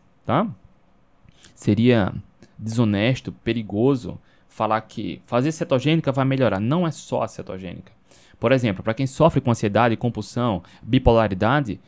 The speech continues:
muitas vezes, se não melhorar a alimentação, não vai ter resultado significativo. Pra quem sofre com ansiedade e compulsão, se você não se esforçar, se esforçar muito pra melhorar a alimentação, talvez não tenha melhoras significativas, duradouras. É preciso trabalhar os braços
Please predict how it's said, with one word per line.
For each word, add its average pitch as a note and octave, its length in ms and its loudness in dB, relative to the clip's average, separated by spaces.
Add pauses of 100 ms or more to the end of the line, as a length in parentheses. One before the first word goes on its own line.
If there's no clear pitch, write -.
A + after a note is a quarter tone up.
(140)
muitas C3+ 320 0
vezes, A#2+ 460 -2
se - 460 -8
não E3+ 180 4
melhorar G#3 300 6
a - 20 4
alimentação, C3+ 420 0
não A#3 140 -2
vai E4 140 -4
ter C#4+ 140 0
resultado B2+ 420 0
significativo. G2 760 -6 (760)
Pra A#2+ 100 2
quem D#3 160 0
sofre F3+ 320 2
com C3+ 160 -2
ansiedade A#2 400 2
e - 40 -4
compulsão, B2 420 -2
se E3+ 100 -4
você E3 260 -2
não F3 160 2
se A3 140 -2
esforçar, A3 640 0 (640)
se - 140 -18
esforçar - 360 -4
muito G#3+ 380 2
pra D3 100 -2
melhorar A#2 340 0
a - 20 0
alimentação, A2 580 -4 (140)
talvez B3+ 340 0
não A#3 140 -2
tenha F#3 360 -2
melhoras A#2 600 -2
significativas, A#2+ 1040 -6
duradouras. G#2+ 760 -2 (480)
É C#3 80 -2
preciso D3 300 -6
trabalhar C3 360 2
os D#3 140 2
braços B2 680 -2